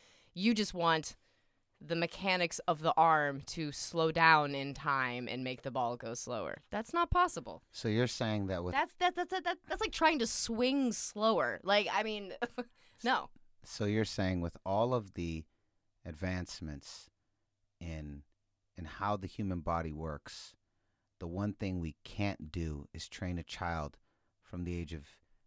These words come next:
Speaker 2: I don't know, adolescence to adulthood to throw below ninety-five miles an hour. That's the one thing we can't figure
Speaker 1: I
Speaker 2: out.
Speaker 1: do not believe that that is a thing. And here,
Speaker 2: Humans
Speaker 1: but
Speaker 2: can learn how to
Speaker 1: here,
Speaker 2: flip.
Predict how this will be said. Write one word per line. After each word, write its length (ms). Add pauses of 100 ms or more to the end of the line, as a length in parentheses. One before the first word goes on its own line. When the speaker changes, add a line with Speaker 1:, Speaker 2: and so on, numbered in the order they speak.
(140)
Speaker 2:
I 100
don't 160
know, 360
adolescence 840 (180)
to 120
adulthood 440 (220)
to 160 (100)
throw 400 (520)
below 340
ninety-five 840
miles 240
an 60
hour. 80
That's 220
the 100
one 220
thing 120
we 120
can't 280 (320)
figure 160
Speaker 1:
I 140
Speaker 2:
out. 80
Speaker 1:
do 160
not 220
believe 320
that 120
that 180
is 120
a 80
thing. 400 (100)
And 180
here, 180
Speaker 2:
Humans 260
Speaker 1:
but 80
Speaker 2:
can 120
learn 160
how 120
to 80
Speaker 1:
here, 140
Speaker 2:
flip. 300